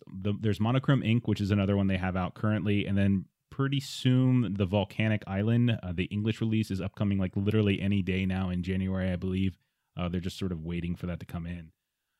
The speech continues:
Uh, now, these adventure games are designed by Matthew Dunstan, who also did some of the other exit games. He's also done things like Elysium and Professor Evil and the Citadel of Time. It's also got Phil Walker Harding, who's done Barron Park and Cacao and Sushi Go.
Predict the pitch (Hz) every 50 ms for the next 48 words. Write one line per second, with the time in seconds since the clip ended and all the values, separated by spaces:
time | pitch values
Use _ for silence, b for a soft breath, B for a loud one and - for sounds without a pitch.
0 | _ - - 95 92 92 90 - - - - 113 110 110 110 110 98 90 98 110
1 | 113 117 120 107 95 - - 123 104 113 151 143 - 147 143 147 147 147 131 123
2 | 98 104 95 110 117 117 117 104 107 107 104 101 98 95 - - 78 - - -
3 | 127 120 120 - - - 123 120 117 113 107 - 110 107 101 98 101 - - 107
4 | 110 107 - - 113 107 92 104 107 104 - - 110 104 101 95 92 98 92 -
5 | 101 92 104 98 82 101 98 - - 95 92 101 101 101 101 101 92 87 101 101
6 | 95 - 98 90 92 87 95 92 87 95 90 90 90 92 101 107 104 - - 101
7 | 98 98 98 95 92 90 - 92 - - 95 90 - 98 - - 104 101 90 95
8 | 92 90 87 87 - - 92 87 92 87 78 76 - - 139 143 139 135 131 131
9 | 123 113 - - 104 - - 98 92 104 87 - - _ - 120 113 107 101 101
10 | 95 - - 90 92 - - 151 156 151 147 139 135 113 98 - 101 92 82 85
11 | 85 82 82 - - - 131 127 127 123 - - 87 - - - - - 110 107
12 | 107 104 90 85 - 104 95 - 85 85 95 101 104 104 104 104 98